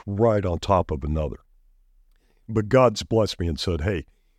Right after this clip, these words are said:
you know what? I got this covered. You got family here. We got great doctors," things like that. And remember that in, in case you're feeling struggles, we are better today in a lot of ways than we were previously. <coughs> Excuse me. You know,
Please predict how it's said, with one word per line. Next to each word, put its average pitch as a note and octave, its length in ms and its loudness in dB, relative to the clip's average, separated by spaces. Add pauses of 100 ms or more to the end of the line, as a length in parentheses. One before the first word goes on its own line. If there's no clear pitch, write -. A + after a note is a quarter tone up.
(120)
you F#2+ 100 -4
know G#2+ 80 4
what? B2 160 2
I F#2+ 140 -2
got G2+ 260 0
this - 180 -6
covered. B2+ 400 2
You F2 80 -6
got E2+ 300 -2
family A#2+ 380 2
here. B2 180 0
We F#2+ 140 -4
got E2+ 240 0
great G2 380 0
doctors," G#2+ 600 0 (320)
things G2+ 280 0
like F2 220 -2
that. D#2 200 -6
And A#2 180 -2
remember B2+ 360 0
that F2 200 -6
in, G#2 160 -10 (380)
in A#2+ 100 -4
case F3+ 280 2
you're C3 100 0
feeling B2+ 340 0
struggles, - 600 -2 (580)
we A#2+ 100 4
are A#2 100 4
better C3 360 4
today C3 380 0
in F#2+ 160 0
a F2 80 -2
lot A#2 260 2
of G#2 100 0
ways F#2 260 0
than E2 160 -2
we D#2+ 60 -2
were D#2 220 -6
previously. C#2 640 -4 (1600)
<coughs> - 200 -8 (180)
Excuse - 340 2
me. - 80 -12 (400)
You C3 100 2
know, B2+ 180 6